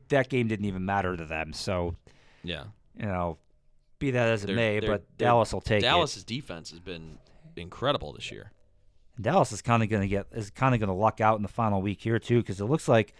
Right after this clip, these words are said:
Speaker 1: because Green Bay is gonna beat Minnesota, the Commanders are gonna be eliminated. So they're not gonna have anything to play for in the final week either. So
Speaker 2: Boy,
Speaker 1: you
Speaker 2: I
Speaker 1: have
Speaker 2: need
Speaker 1: to, you're looking good if you're Dallas.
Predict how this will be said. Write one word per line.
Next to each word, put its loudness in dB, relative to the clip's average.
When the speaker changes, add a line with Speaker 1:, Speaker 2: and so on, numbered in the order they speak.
Speaker 1:
because 6
Green 4
Bay 8
is 4
gonna 2
beat 0
Minnesota, 2
the -4
Commanders -2
are -6
gonna 0
be -2
eliminated. -6
So 2
they're 2
not 4
gonna 4
have 4
anything 2
to 2
play 4
for 0
in 2
the 0
final 2
week -2
either. 2
So 2
Speaker 2:
Boy, -6
Speaker 1:
you 0
Speaker 2:
I 0
Speaker 1:
have 8
Speaker 2:
need -4
Speaker 1:
to, -6
you're 6
looking 10
good 12
if 8
you're 2
Dallas. 6